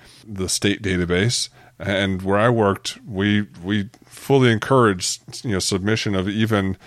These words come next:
uh, burglaries to N G I because of just how successful it was. And then you, so you have the same problem, you know, searching there. And even if you find someone that's never been arrested, you never had their prints taken for any, you know, applicant purpose,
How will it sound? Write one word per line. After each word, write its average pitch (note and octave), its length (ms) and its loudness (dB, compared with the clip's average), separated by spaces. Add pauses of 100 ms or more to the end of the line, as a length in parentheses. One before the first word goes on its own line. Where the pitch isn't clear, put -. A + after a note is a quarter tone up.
(280)
uh, F#2 140 -2
burglaries F#2+ 640 2
to G#2 120 -4
N G2 140 0
G F#2+ 120 0
I A#2+ 240 4
because F#2 460 -2 (120)
of F#2 120 -6
just - 220 -6
how F2+ 100 0
successful G2 580 -4
it B1+ 80 -6
was. E2+ 360 -2 (1300)
And A2 220 2
then A#2 420 4 (180)
you, B2+ 140 0
so A#2 160 0
you A#2 60 4
have A2+ 80 4
the G#2 60 0
same G#2+ 200 2
problem, G#2 500 0
you C3+ 120 -6
know, G2+ 80 0
searching G#2+ 400 -2
there. C3 320 0 (1200)
And C3 120 0
even F#3+ 160 4
if D#3 80 2
you D3+ 80 2
find G3 280 4
someone G#2+ 240 2
that's G2+ 160 -2
never D3 200 4
been F#3 160 4
arrested, C3+ 600 4 (300)
you B2 140 0
never B2 220 2
had C#3+ 140 2
their C3+ 120 4
prints C3 300 0
taken B2+ 440 2
for G2+ 320 4
any, G2 260 2 (140)
you G2 160 -2
know, F2 220 -2
applicant A2+ 520 -2
purpose, B2 540 -2